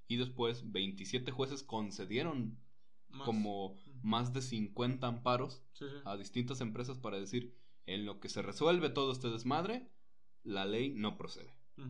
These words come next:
Speaker 1: No procede esta reforma". Eh, uno de los jueces, no recuerdo su nombre, pero pues, básicamente fue el primero y catalogó a esta reforma como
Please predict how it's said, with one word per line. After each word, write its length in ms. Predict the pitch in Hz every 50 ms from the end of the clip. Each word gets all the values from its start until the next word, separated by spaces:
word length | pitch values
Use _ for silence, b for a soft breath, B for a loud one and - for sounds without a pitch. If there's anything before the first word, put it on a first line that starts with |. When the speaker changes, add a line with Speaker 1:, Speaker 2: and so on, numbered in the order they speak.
| 127 131
Speaker 1:
No 240 | 123 117 123 127 127
procede 280 | 127 123 117 - 117 107
esta 200 | 107 104 - 98
reforma". 480 | 98 92 - - 85 82 78 73 - - b b b b b b b -
Eh, 560 | - 98 101 104 104 104 107 104 104 104 110 -
uno 220 | 143 139 131 139 143
de 60 | 139
los 120 | 117 107 104
jueces, 440 | - 131 127 131 - 175 180 - - - - - - -
no 180 | - 127 123 135
recuerdo 580 | 127 - - - - 143 143 156 165 160 160 156
su 140 | - 135 123
nombre, 380 | 123 127 131 147 156 175 196
pero 720 | 190 - - - 113 107 104 101 101 101 101 101 98 - b b b b b b b b b -
pues, 160 | - 107 104
básicamente 960 | 117 120 127 123 110 123 120 120 123 123 123 123 127 123 117 110 104 - - -
fue 100 | - 123 123
el 60 | 123
primero 440 | 127 123 120 120 127 131 147 165 -
y 120 | - 110 110
catalogó 580 | - 107 104 - 107 104 101 101 104 117 131
a 40 | 135
esta 180 | 131 131 - 131
reforma 400 | 123 107 107 120 117 123 127 127
como 360 | 123 110 107 107 107 - -